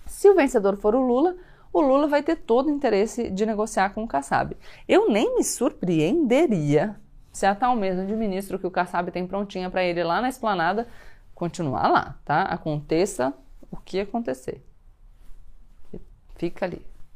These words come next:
Pra fazer uma citação, a democracia é uma delícia, né?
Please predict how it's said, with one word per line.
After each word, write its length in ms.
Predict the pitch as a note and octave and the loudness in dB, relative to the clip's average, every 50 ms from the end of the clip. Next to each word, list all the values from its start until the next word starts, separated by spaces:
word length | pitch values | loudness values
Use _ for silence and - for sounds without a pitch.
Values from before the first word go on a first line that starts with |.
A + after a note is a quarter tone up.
| - - - - - - _ _ - - - - - - - | -20 -20 -20 -20 -20 -20 _ _ -20 -20 -20 -20 -8 0 4
Pra 220 | C4+ D4+ F#4 A4+ | 8 8 8 8
fazer 320 | G#4+ - B3 G3+ G3 F#3+ F3 | 8 6 4 4 6 4 2
uma 120 | F3 F3 | 2 0
citação, 720 | F3 - - G#3+ A3 A3 - - A#3+ A3 F#3 D3+ C3 C#3 D3 - - - - - - - - - - - - - - - - - - - - - - | -4 -2 2 2 2 2 2 2 4 4 4 0 -2 -6 -12 -16 -20 -20 -20 -20 -20 -20 -20 -20 -20 -20 -20 -20 -18 -18 -18 -18 -20 -20 -16 -10 -6
a 80 | F3 | -4
democracia 720 | D#3+ E3 E3 E3 D#3+ - E3+ D#3 D3+ - - - F3 E3+ E3 | -2 -2 -2 -2 -2 -4 -4 -6 -6 -8 -6 -2 -2 0 0
é 140 | D#3+ D#3+ E3 | 0 0 -2
uma 180 | E3 E3 D#3+ | -2 -2 -2
delícia, 480 | D#3 E3 D#3+ C#3 C3 B2+ B2+ - - C#3+ | 0 0 -2 -2 -2 -6 -6 -6 -6 -4
né? 200 | D3 D3 D3+ | -4 -4 -6